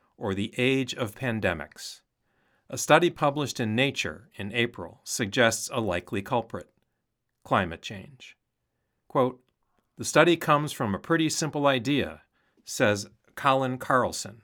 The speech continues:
a global change biologist and lead author of the paper. "Climate change is rendering many habitats inhospitable. When animals migrate towards cooler climates, they introduce viruses to new environments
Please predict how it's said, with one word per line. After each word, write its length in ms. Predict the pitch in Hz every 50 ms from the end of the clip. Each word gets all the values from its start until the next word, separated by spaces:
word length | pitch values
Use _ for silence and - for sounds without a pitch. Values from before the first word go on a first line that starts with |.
| _ _ _ _ _ _ _ _
a 80 | 120
global 380 | 101 90 113 110 127 131 151 156
change 400 | 151 - - 143 131 131 127 117
biologist 720 | 110 117 117 107 104 101 101 98 92 107 101 98 - - - -
and 220 | - 101 98 92
lead 180 | 104 120 123 117
author 380 | 110 104 98 98 - - 95 92
of 100 | 85 -
the 80 | -
paper. 480 | - - 117 87 78 - - - - _ _ _ _ _ _ _ _ _ _ _ _ _ _ _
"Climate 360 | - 139 135 151 156 160 151
change 440 | - - 165 147 143 143 135 127 -
is 200 | - 117 98 98
rendering 480 | 101 117 117 120 113 117 113 113 110
many 260 | 104 107 117 135 147 127
habitats 600 | 123 131 117 110 117 - - 117 104 104 - - -
inhospitable. 880 | - 120 120 95 117 110 104 - - - 120 104 92 - 95 - - _ _ _ _ _ _ _ _ _ _ _ _
When 160 | 98 101 110
animals 480 | 120 117 113 120 117 110 107 104 98
migrate 500 | 113 113 113 117 - 117 117 110 110 -
towards 320 | - - 127 104 95 87 -
cooler 320 | - - 139 120 101 90
climates, 640 | 82 - - 143 147 147 131 127 127 - - - _ _ _ _ _ _ _ _ _ _ _
they 140 | - 110
introduce 480 | 107 110 104 104 - 113 104 101 98 -
viruses 600 | 101 117 120 131 135 127 120 - - 123 113 107
to 120 | - - 110
new 180 | 101 123 147 151
environments 760 | 147 135 139 143 151 135 107 85 82 82 _ - - - -